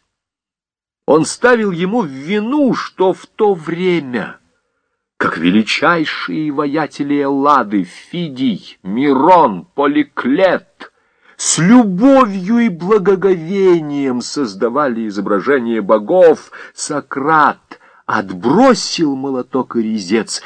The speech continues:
не желая воплощать богов в камне. «Все мы в обычном разговоре употребляем имена богов», продолжал Милет.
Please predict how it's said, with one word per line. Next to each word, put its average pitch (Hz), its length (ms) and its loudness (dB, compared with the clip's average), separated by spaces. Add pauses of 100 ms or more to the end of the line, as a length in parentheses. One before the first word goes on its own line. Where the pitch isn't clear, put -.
(140)
не 170 240 0
желая 135 760 0 (200)
воплощать 95 800 -6
богов 76 380 -6
в - 200 -16
камне. - 460 -8 (2250)
«Все 285 420 4
мы 254 320 4
в 196 100 0
обычном 196 580 -2
разговоре 196 920 0 (680)
употребляем 185 1160 2
имена 180 520 0
богов», 143 800 0 (720)
продолжал 82 500 -2
Милет. 87 520 -6